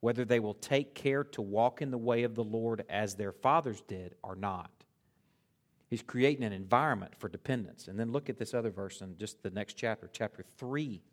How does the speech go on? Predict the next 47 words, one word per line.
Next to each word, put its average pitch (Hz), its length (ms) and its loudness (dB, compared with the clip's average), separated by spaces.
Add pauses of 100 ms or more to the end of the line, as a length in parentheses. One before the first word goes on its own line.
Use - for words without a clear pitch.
verse 98 240 -6
two. 90 260 -10 (1300)
"He 120 160 -4
did 139 340 4
this. 98 480 -6 (500)
It 113 120 -2
was 110 160 -4 (100)
only 180 380 2
in 143 240 0
order 135 280 0
that 120 160 0
the - 60 -8
generations 139 600 -2
of 101 80 -12
the 110 60 -4
people 139 340 -2
of 120 100 0
Israel 104 340 0
might 104 340 -2
know 107 200 0
war, 104 560 -2 (680)
to 123 80 -4
teach 180 480 -4
war 104 340 -2
to - 180 -2
those 104 420 -2
who 110 100 -4
had 98 160 -4
not 104 280 -2
known 98 240 -4
it 95 160 -12
before." 101 440 -8 (1400)
He 135 80 0
left 139 340 8
the 127 60 -2
bad 135 380 4
guys 104 400 -2
in 120 80 -2
the 110 60 -2
promised 160 440 0
land 101 240 -6
to 98 60 -18
teach - 280 -6
the - 60 -14
people 147 280 -6
to 131 80 -12
fight. - 680 -4